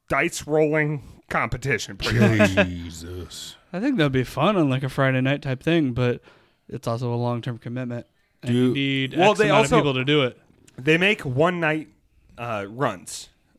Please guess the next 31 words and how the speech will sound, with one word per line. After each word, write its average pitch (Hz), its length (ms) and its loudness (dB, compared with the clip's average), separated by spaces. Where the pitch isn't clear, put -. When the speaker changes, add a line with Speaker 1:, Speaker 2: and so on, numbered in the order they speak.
Speaker 1:
So, 123 320 -2
like, 117 280 -4
you 151 100 -2
play 156 260 -2
for 123 380 -6
one 120 340 -4
night, 92 180 -10
and 120 120 -4
that's 120 200 0
it. - 160 -10
They 131 100 -2
make 139 240 -4
for, 143 340 -6
like, 120 400 -6
you 143 220 0
only 135 160 -2
play 147 180 -4
for 185 160 -4
three 240 240 -2
nights. 113 440 -4
Now, 143 200 0
we 196 160 0
are 214 140 4
doing 165 360 -4
an 131 460 -4
entire 120 500 -4
campaign, 104 880 -8
which 120 180 -8
is 107 140 -8
six - 320 -6
books. - 480 -16